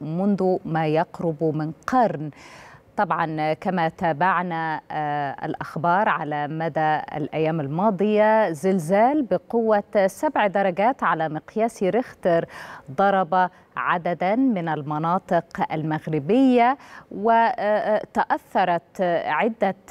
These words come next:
مدن ربما أكثرها مراكش و أغادير. آم، قدرت هيئة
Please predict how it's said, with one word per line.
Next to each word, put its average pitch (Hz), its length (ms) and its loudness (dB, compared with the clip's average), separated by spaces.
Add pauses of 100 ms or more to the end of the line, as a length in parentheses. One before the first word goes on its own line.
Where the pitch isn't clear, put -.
(420)
مدن 214 680 2
ربما 190 760 0 (580)
أكثرها 180 800 0
مراكش 185 960 -2
و 165 240 2 (440)
أغادير. 156 580 -2 (520)
آم، 214 500 4 (100)
قدرت 269 480 2
هيئة 214 360 -2